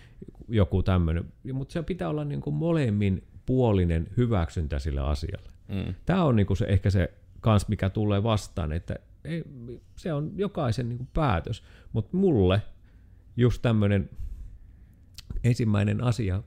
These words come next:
Speaker 1: mikä pyydetään kaveri alennus, niin se on vaan sellainen, että ei vaan pysty.
Speaker 2: Mm.
Speaker 1: Et sillä jotenkin sitten menee niinku ihan niinku puihin, et se koko asia, että,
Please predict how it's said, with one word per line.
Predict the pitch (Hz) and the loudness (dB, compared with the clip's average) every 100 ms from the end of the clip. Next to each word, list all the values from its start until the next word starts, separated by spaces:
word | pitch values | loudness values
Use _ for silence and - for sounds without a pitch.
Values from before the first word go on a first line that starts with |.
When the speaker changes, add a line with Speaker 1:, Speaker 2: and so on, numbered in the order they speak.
| - | -4
Speaker 1:
mikä | 101 101 | -2 -2
pyydetään | - 101 87 - 90 | 0 2 2 0 -2
kaveri | 95 87 85 | 0 0 0
alennus, | 85 85 - | -2 -4 -6
niin | 110 | -10
se | 110 180 | -8 -6
on | 143 | -4
vaan | 143 | -4
sellainen, | 143 135 120 | -4 -6 -6
että | - - - - - - | -8 -14 -20 -20 -20 -10
ei | 151 156 147 151 | -6 -4 -4 -4
vaan | 165 165 156 | -2 -2 0
pysty. | - 143 - - - 92 - - | 0 0 -2 -6 -8 -8 -12 -6
Speaker 2:
Mm. | 98 90 92 - - - - | -4 -4 -6 -14 -20 -10 -4
Speaker 1:
Et | 131 | 0
sillä | 170 | 0
jotenkin | 165 175 143 131 | 2 2 2 0
sitten | 131 131 | 2 2
menee | 127 123 | 4 2
niinku | 123 135 | 2 4
ihan | 131 127 95 | 6 6 6
niinku | 92 98 | 6 4
puihin, | - 104 90 82 | 4 6 6 6
et | 87 87 | 2 0
se | 87 | -2
koko | 90 90 | 0 2
asia, | 92 87 85 78 | 4 4 4 2
että, | 78 - | 0 -6